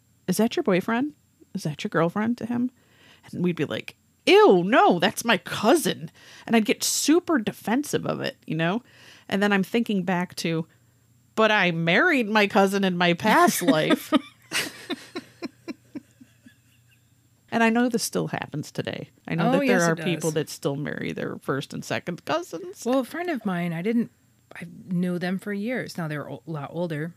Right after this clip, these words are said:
Speaker 2: I think she, the woman is still alive that I was friends with, but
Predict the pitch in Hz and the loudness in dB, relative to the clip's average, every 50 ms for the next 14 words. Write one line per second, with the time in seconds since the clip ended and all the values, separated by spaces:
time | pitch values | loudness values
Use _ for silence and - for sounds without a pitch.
0 | _ _ - - - 254 277 262 - - - - 170 170 165 165 160 156 156 151 | _ _ -12 -6 -4 -4 -4 -4 -6 -12 -14 -10 -6 -4 -4 -4 -4 -4 -6 -8
1 | 151 165 156 165 180 180 180 170 156 - - 170 156 156 147 147 151 151 139 139 | -10 -10 -10 -6 -4 -4 -4 -4 -6 -6 -8 -8 -6 -6 -6 -6 -6 -8 -8 -10
2 | 143 147 - _ _ _ - 175 160 - - - 147 147 147 156 147 143 139 - | -10 -12 -14 _ _ _ -16 -14 -14 -14 -12 -10 -10 -10 -8 -8 -8 -10 -10 -12
3 | - 123 110 - | -14 -16 -16 -16